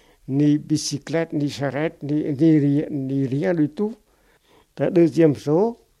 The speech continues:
il y a beaucoup de gens qui sont tués par les Khmers rouges.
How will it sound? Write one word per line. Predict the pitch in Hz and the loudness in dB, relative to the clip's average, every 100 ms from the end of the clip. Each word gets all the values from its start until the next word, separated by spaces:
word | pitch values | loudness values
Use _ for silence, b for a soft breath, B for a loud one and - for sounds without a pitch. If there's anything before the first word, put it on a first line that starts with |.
| b b b b b b b _ 208 | b b b b b b b _ -16
il | 135 | -4
y | |
a | 147 | -2
beaucoup | 165 165 160 190 | 2 0 2 0
de | 185 156 | 4 2
gens | 139 185 | 2 -2
qui | 165 151 | 0 -4
sont | 185 180 | -4 -6
tués | 180 175 180 | -6 -2 -2
par | 180 156 143 | -2 -4 -4
les | 160 156 | -4 -6
Khmers | - 143 127 | -8 -2 -2
rouges. | 113 95 | -2 -6